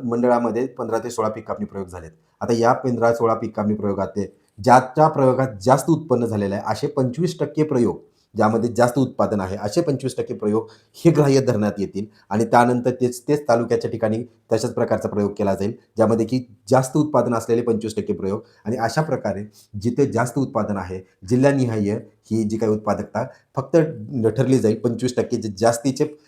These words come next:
उत्पादन झालेले आहेत, त्या शेतकऱ्यांवरती. तर याच्यामुळं काही मर्यादा क्विंटल्समध्ये वाढण्यात आलेल्या आहेत, म्हणजे जवळजवळ तीन ते चार क्विंटल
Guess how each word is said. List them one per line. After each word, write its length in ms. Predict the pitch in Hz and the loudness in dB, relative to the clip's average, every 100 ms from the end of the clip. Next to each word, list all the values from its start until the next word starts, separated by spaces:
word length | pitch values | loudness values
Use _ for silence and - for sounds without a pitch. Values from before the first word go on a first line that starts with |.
| _ | _
उत्पादन 440 | 117 113 113 110 110 | -6 2 4 4 0
झालेले 300 | 107 101 101 | -2 0 0
आहेत, 200 | 95 107 - | -2 -4 -2
त्या 100 | 113 | 0
शेतकऱ्यांवरती. 680 | 104 - 90 85 85 82 - _ | -2 -6 -8 -8 -10 -14 -20 _
तर 60 | 113 | 0
याच्यामुळं 460 | 123 151 151 165 160 | 4 4 6 4 4
काही 180 | 147 | 4
मर्यादा 420 | 135 123 127 123 131 | 4 4 4 4 2
क्विंटल्समध्ये 640 | 131 120 123 120 117 117 | 0 0 0 0 -2 0
वाढण्यात 500 | 110 104 101 107 110 | 2 2 2 -2 -2
आलेल्या 300 | 113 104 101 | -2 0 0
आहेत, 140 | 98 104 - - - | 0 -2 -10 -20 -6
म्हणजे 300 | 104 117 113 | 2 4 4
जवळजवळ 520 | 101 113 117 113 117 | 2 0 2 4 2
तीन 220 | 113 113 110 | 2 -4 -6
ते 60 | |
चार 180 | 113 113 | -2 -2
क्विंटल 320 | 110 107 113 | -2 -8 -8